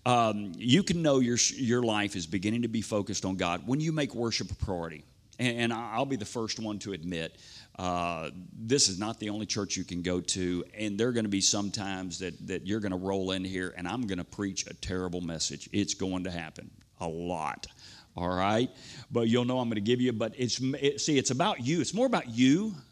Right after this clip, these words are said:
than it is my sermon or the music. It's, am I making God a priority in my life? Here's thought number two. You ready? You know you're beginning to focus on God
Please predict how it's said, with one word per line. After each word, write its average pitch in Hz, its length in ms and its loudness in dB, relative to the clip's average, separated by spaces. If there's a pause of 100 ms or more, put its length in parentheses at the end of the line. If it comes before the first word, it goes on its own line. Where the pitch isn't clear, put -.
(200)
than 127 160 4
it 123 80 0
is 117 160 2
my 117 140 2
sermon 95 420 0 (840)
or 113 140 0
the 104 80 -2
music. 107 380 4 (100)
It's, - 340 4
am 107 160 4
I 147 260 2
making 139 520 -2
God 110 320 -4
a 104 100 -2
priority 98 720 0
in 92 120 -2
my 87 120 -2
life? 85 280 -4
Here's 160 180 6
thought 147 180 4
number 117 160 6
two. 131 180 4
You 98 140 -2
ready? 135 240 2 (1040)
You - 160 2
know 139 160 6
you're 143 160 6
beginning 127 340 4
to 107 60 6
focus 113 380 2
on 110 140 4
God 107 280 4